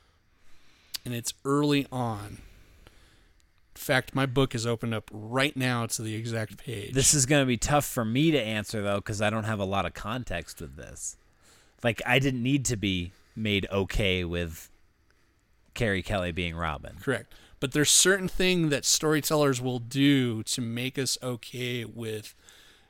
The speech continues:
Speaker 1: things that are a little bit extreme. So, for example, um, when, uh, some, uh, an, uh, when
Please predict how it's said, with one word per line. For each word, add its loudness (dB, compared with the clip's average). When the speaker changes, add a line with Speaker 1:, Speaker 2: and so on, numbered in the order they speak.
Speaker 1:
things 2
that 0
are -2
a -6
little -2
bit -4
extreme. -6
So, 0
for -6
example, -2
um, -4
when, -2
uh, -4
some, 4
uh, 4
an, -6
uh, -2
when 0